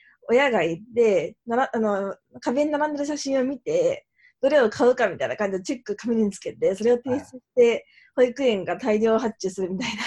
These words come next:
Speaker 1: な、
Speaker 2: ああ、ああ。
Speaker 1: 感じの世界だったと思うんですけど、で、なんか、け-、結構なんか最近でもそういうとこあるみたいなんですけど、
Speaker 2: はい。
Speaker 1: なんか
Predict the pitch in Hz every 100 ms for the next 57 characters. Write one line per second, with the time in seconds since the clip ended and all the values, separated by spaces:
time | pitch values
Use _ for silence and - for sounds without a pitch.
0 | 247 277 - _ 120 110 107 113 104 110
1 | 110 98 95 _ _ 294 262 277 330 320
2 | 240 190 185 180 214 226 190 208 - 285
3 | 349 320 233 220 - - - - 311 311
4 | 311 262 294 349 370 480 320 277 247 -
5 | 294 285 320 311 247 262 254 262 269 240
6 | 185 202 240 185 175 180 170 185 - 123
7 | 208 202 131 - 120 110 92